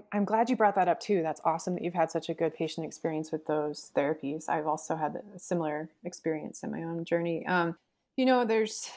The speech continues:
I don't think there's one program that fits all in this realm. I think there's so many great resources out there when we look at tr-, uh, you know, efforts to kind of reduce that,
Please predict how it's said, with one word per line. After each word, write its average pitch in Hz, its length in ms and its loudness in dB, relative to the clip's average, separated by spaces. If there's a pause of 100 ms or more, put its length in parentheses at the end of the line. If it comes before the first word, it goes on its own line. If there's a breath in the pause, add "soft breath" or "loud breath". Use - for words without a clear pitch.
(220 loud breath)
I 254 60 8
don't 277 160 4
think 302 140 0
there's 226 160 2
one 196 560 0
program 196 360 0
that 175 140 -6
fits 185 180 -6
all 165 360 4
in 170 180 -4
this 170 240 -4
realm. 156 420 0
I 165 120 4
think 185 180 -2
there's 170 240 2
so 185 120 2
many 180 220 2
great 165 240 0
resources 160 540 -4
out 156 180 -2
there 156 360 2 (380 soft breath)
when 175 140 -2
we 160 120 0
look 165 200 2
at 139 300 -2
tr-, - 160 -6
uh, - 300 -8
you 175 80 -2
know, 160 140 0
efforts - 440 2
to - 80 -4
kind 175 180 -6
of 160 80 -4
reduce 156 480 -4
that, 151 320 4